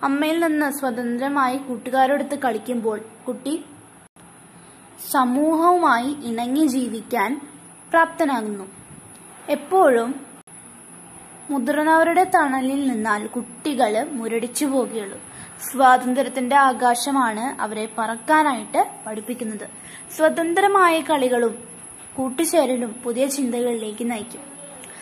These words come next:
നമ്മൾ ആ ഓരോ കളികളിൽ നിന്ന് നമ്മൾ ഓരോ പുതിയ കാര്യങ്ങൾ പഠിക്കുന്നുണ്ട്.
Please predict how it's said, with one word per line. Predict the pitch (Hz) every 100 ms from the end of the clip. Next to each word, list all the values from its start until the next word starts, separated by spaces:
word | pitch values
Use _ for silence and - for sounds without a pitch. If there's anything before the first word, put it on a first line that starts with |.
| -
നമ്മൾ | - 269
ആ | 285
ഓരോ | 277 254 269
കളികളിൽ | 285 262 247 254
നിന്ന് | 254 262
നമ്മൾ | 254 240
ഓരോ | 247 226 240
പുതിയ | 247 240 254
കാര്യങ്ങൾ | 254 254 220 220 226
പഠിക്കുന്നുണ്ട്. | 240 254 254 233 226